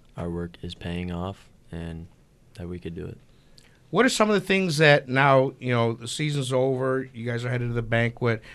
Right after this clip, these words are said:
Speaker 2: you got a lot of younger guys that are gonna coming up. What are some of the things that you're going to tell them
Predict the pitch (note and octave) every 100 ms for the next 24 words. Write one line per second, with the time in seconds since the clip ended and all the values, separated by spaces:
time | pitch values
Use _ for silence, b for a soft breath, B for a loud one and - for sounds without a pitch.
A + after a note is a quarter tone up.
0 | B B B - E3+ D3+ D3 C#3 C#3 B2+
1 | A#2 B2 B2 B2+ A#2+ A#2+ D3 B2+ B2+ A#2
2 | - B B C3+ D#3+ D3+ D3+ C#3+ C3+ A#2+
3 | C3+ A#2+ A#2 A#2 B2+ C3+ A#2 A2 G#2 -
4 | A2+ G#2+ A2 G#2+ G2+ F#2+